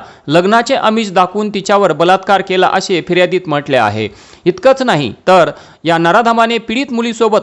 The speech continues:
अश्लील फोटो काढून तिला ब्लॅकमेल करत तिच्यावर वारंवार लैंगिक अत्याचार केला.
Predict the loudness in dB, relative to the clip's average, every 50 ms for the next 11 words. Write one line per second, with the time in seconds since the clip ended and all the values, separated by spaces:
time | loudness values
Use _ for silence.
0 | 0 0 -2 0 0 -2 -4 -2 0 0 0 2 2 2 2 2 2 2 0 -2
1 | -2 0 2 2 2 2 2 2 0 0 0 -2 -4 -4 -4 -2 -2 0 0 0
2 | -2 -2 -6 -8 -2 0 0 2 2 2 2 2 2 4 4 2 0 2 2 2
3 | 2 2 0 0 0 0 0 -2 -2 -2 -2 0 0 -2 -2 0 0 0 0 0
4 | -2 -2 -2 0 0 -2